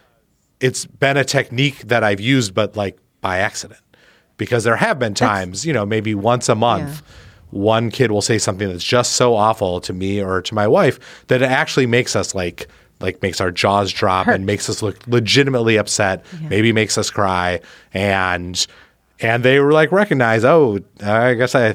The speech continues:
Speaker 1: I, maybe that was one step too far."
Speaker 2: Yeah, that's great, though. You know, I think so many parents of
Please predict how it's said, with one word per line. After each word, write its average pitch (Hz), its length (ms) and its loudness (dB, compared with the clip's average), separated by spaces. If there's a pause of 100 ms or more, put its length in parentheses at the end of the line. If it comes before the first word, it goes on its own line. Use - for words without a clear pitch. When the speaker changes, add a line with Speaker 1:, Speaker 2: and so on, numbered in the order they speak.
Speaker 1:
I, 101 140 -4
maybe 113 240 2
that 117 100 4
was 101 120 0
one 107 140 0
step - 220 -6
too - 200 -2
far." - 340 -4 (960)
Speaker 2:
Yeah, 160 200 -14
that's 247 260 0
great, 202 340 2
though. 160 320 0
You 190 140 2
know, 202 140 4
I 190 80 2
think 196 180 0
so 196 180 0
many 190 240 2
parents 160 600 0
of 180 400 2